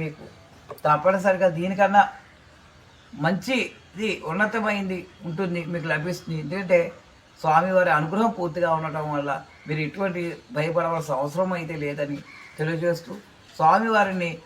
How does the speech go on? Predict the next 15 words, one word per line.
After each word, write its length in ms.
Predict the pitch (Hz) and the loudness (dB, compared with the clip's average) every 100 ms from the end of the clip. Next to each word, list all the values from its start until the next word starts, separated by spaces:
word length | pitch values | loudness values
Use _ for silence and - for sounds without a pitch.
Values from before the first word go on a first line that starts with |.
| - - | -20 -8
పుట్టినరోజు 460 | 170 208 208 202 180 | -6 -4 -2 0 2
వేడుకల్లో 440 | 180 170 170 165 147 | 2 0 -2 0 0
అందరూ 240 | 147 202 | 2 0
కూడా 220 | 180 170 156 | 2 2 2
పాల్గొని 640 | 151 156 165 175 175 - - - - - 165 | 2 2 2 0 -2 -8 -16 -20 -20 -8 -2
అనాల్సిందిగా 540 | 170 160 - 175 160 151 | 0 -2 -4 -4 -2 -2
కోరుతున్నాం. 420 | 156 151 175 208 - - - | -4 0 0 -2 -4 -20 0
ఎవరైనా 460 | 156 170 185 185 180 | 4 6 6 6 4
సరే 400 | 175 180 185 - 151 | 4 4 4 0 2
మా 120 | 160 156 | 4 8
బాల 240 | 165 180 | 6 6
శ్రీపాద 480 | 175 170 165 175 170 | 0 -4 0 0 0
సేవల 220 | 170 175 175 | 0 2 2
వైపు 300 | 170 170 170 | 2 -2 -2
సంస్థానములకి 920 | 156 147 190 180 180 175 165 180 | -6 -4 0 0 0 0 -2 -4